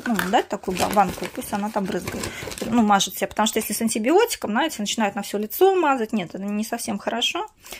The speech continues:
Не есть гуд, а вот это вот как раз на, на личико прямо супер. Вот.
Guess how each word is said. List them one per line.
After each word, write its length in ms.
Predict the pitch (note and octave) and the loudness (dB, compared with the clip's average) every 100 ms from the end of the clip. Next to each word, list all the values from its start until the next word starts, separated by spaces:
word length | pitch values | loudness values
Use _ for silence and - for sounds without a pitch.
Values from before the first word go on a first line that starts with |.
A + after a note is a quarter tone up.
| - - | -16 -4
Не 180 | A3 A3 | -2 -2
есть 140 | A3 | -2
гуд, 300 | A3+ D4+ F4+ | 2 2 2
а 260 | F#3+ G3+ G3 | 0 0 -2
вот 200 | G3 - | -4 -6
это 220 | A#3 G3 | -6 -6
вот 300 | F3+ F#3 - | -6 -8 -14
как 200 | - - | -20 -8
раз 460 | G#3+ A3 - - - | -4 -4 -4 -12 -12
на, 520 | - F#3 F#3 F3+ G3+ G3 _ _ _ _ _ _ _ - | -8 -6 -6 -6 -8 -12 _ _ _ _ _ _ _ -6
на 160 | G#3 G3+ | -2 0
личико 320 | G#3+ - G#3 | -2 -8 -10
прямо 320 | - F#3+ F#3+ | -8 -6 -6
супер. 400 | - G#3+ - - _ _ _ _ C4+ | -10 -14 -20 -20 _ _ _ _ -10
Вот. 460 | F#3 F3+ A3 - | -8 -8 -10 -14